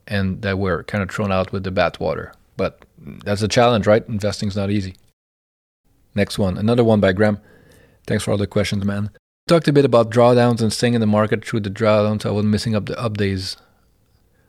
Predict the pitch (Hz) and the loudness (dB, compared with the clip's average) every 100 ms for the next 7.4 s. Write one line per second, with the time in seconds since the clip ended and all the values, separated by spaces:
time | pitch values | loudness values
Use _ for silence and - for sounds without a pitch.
0 | _ 127 127 123 120 110 - 120 117 - | _ 0 2 2 2 0 -2 -2 -2 -4
1 | 127 120 120 117 117 110 107 127 120 117 | -4 0 2 2 0 -2 -4 -2 0 0
2 | 104 - 95 95 110 104 - 113 107 104 | -2 -4 -8 -4 -2 -2 -4 -4 -4 -4
3 | 98 - 101 95 90 90 _ _ _ _ | -6 -6 -6 -6 -12 -14 _ _ _ _
4 | _ _ 131 175 170 151 143 127 131 143 | _ _ -2 0 2 2 4 4 4 4
5 | - 131 127 - 143 143 143 139 131 131 | 2 4 4 4 0 2 2 4 6 6
6 | 131 - 123 131 120 147 117 110 107 - | 4 2 2 2 2 0 2 2 2 -4
7 | 110 98 95 | -4 -2 -4